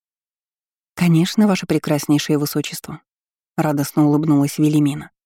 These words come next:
«Вы, как всегда, предусмотрительны и разумны. Я предпочту провести день в обществе государя. Возможно, мне удастся немного его развлечь».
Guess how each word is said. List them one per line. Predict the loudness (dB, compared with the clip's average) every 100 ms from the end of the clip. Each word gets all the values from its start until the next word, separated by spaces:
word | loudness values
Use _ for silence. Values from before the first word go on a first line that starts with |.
| _ _ _ _ _
«Вы, | -2 0
как | 0 -2 -4
всегда, | -2 0 0
предусмотрительны | 2 0 0 -2 -2 -2 0 2 2
и |
разумны. | 2 0 0 -2 -6 -16 _ _ _ _ _ -2
Я | -2
предпочту | 0 -2 -2 -2 -4
провести | 0 2 0 0 0
день | 4 4
в | 4
обществе | 0 -2 -2 -2 0
государя. | 0 -2 -2 -4 -8 -18 _ _ _ -2
Возможно, | 0 2 2 4
мне | 4 2
удастся | 2 -2 0 2
немного | 4 2 2
его | 0 0
развлечь». | 0 -2 -4 -8 -14